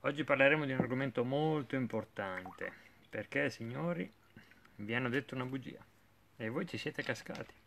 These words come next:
E voi ci siete cascati, anch'io per, eh, diverso tempo ci sono cascato, ma alla fine è una grandissima bugia.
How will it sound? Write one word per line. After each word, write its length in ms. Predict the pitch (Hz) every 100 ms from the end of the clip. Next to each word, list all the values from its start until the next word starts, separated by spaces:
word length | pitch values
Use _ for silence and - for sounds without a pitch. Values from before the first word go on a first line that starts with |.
| - - - - - - - - - - - - - - - - -
E 100 | 123
voi 180 | 127 107
ci 120 | 131
siete 240 | 160 -
cascati, 560 | 135 120 - 107 131 120
anch'io 400 | 127 117 208 175
per, 180 | 123 113
eh, 240 | 113 110
diverso 440 | 110 110 117 110 113
tempo 320 | 120 113 113
ci 100 | -
sono 220 | - 110
cascato, 680 | 104 101 - 107 92 - - - - -
ma 280 | 117 131 -
alla 260 | 120 131
fine 500 | 127 151 151 160 175 - _ -
è 180 | 127 - - -
una 220 | 135 135
grandissima 600 | 113 131 104 - 117 101
bugia. 480 | 101 98 95 -